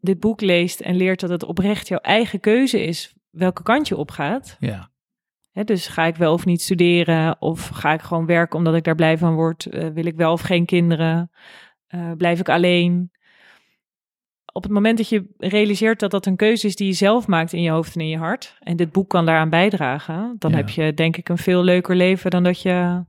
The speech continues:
Speaker 2: Superkrachtig, ja.
Speaker 1: dat niet hebt.
Speaker 2: Nou, en ik wil ook wel daaraan toevoegen wat je net zelf zei, hè, want dit is een, een doelgroep. Maar ik zou elke man, weet je, ik heb hem zelf ook gelezen, het is super leerzaam en,
Speaker 1: Ja.
Speaker 2: eh,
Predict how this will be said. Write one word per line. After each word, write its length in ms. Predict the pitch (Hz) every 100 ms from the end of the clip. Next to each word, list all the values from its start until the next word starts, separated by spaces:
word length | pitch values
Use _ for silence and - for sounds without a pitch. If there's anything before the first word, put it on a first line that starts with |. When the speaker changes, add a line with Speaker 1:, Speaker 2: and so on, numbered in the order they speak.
| _
Speaker 2:
Superkrachtig, 760 | - 123 - - 113 - 113 110
ja. 260 | 123 107 -
Speaker 1:
dat 260 | - 180
niet 200 | 202 226
hebt. 320 | 175 156 - -
Speaker 2:
Nou, 160 | 131
en 80 | -
ik 80 | 123
wil 160 | 135 131
ook 140 | 120
wel 420 | 127 127 - - 123
daaraan 260 | 127 123
toevoegen 480 | 117 139 - 120 123
wat 160 | 117 -
je 60 |
net 160 | 117 113
zelf 260 | 123 123 120
zei, 300 | 120 120 113
hè, 120 | 117
want 140 | 113
dit 160 | 113 110
is 180 | 104 -
een, 260 | 101 101 - -
een 200 | 127 127
doelgroep. 520 | 127 120 117 135 151 - - _ _ _ _ _
Maar 520 | 101 107 110 - - _ _
ik 180 | - 127
zou 240 | - 95 107
elke 280 | 110 -
man, 280 | 113 117 117 113 -
weet 240 | _ 110
je, 60 | 120
ik 60 | 123
heb 0 |
hem 120 | 120
zelf 240 | 123 117
ook 140 | 127 -
gelezen, 440 | 110 98 104 135
het 80 | -
is 180 | 117 -
super 280 | 156 -
leerzaam 600 | 110 110 110 - 87 82 - - -
en, 160 | 110
Speaker 1:
Ja. 360 | 104 101 101
Speaker 2:
eh, 60 | 95